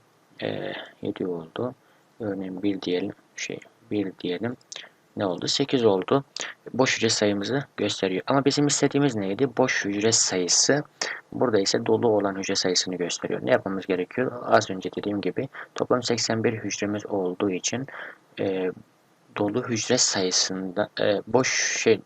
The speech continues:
toplam hücre sayısından, e, dolu hücre sayısını çıkarmamız gerekiyor. Şunun için de şöyle ba-, e, yazın önüne,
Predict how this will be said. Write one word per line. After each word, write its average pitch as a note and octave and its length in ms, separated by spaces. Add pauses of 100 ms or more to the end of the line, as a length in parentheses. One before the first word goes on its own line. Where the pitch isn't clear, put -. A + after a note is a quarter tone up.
toplam A#2+ 340
hücre A#2+ 340 (120)
sayısından, G#2 680 (460)
e, A#2 80 (300)
dolu A#2 320
hücre A2 160
sayısını F#2+ 420
çıkarmamız G2+ 500
gerekiyor. F2 400
Şunun C#3 200
için B2 180
de A#2+ 60
şöyle A2 460 (720)
ba-, A#2 300 (340)
e, G1+ 300 (640)
yazın G2+ 440
önüne, G#2 440